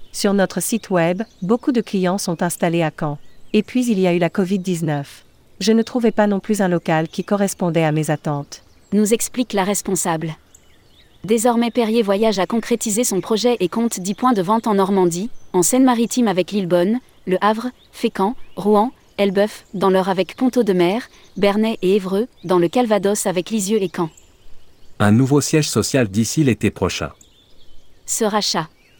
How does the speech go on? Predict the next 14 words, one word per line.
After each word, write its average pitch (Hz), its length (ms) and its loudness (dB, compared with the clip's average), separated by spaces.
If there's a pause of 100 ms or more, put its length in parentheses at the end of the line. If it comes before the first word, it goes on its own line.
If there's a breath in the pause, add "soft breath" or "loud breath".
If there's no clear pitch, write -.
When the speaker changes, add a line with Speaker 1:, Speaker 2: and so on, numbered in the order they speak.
(560)
Speaker 1:
consolide 240 440 0
ainsi 185 300 -2
l'image 185 400 0
de 170 100 -2
Perrier 214 360 -2
Voyage 175 420 0
en 165 80 -2
tant 185 160 -4
que - 80 -6
premier 247 320 0
réseau 214 260 0
d'agences 185 440 0
de 170 100 0
Normandie. 165 560 -2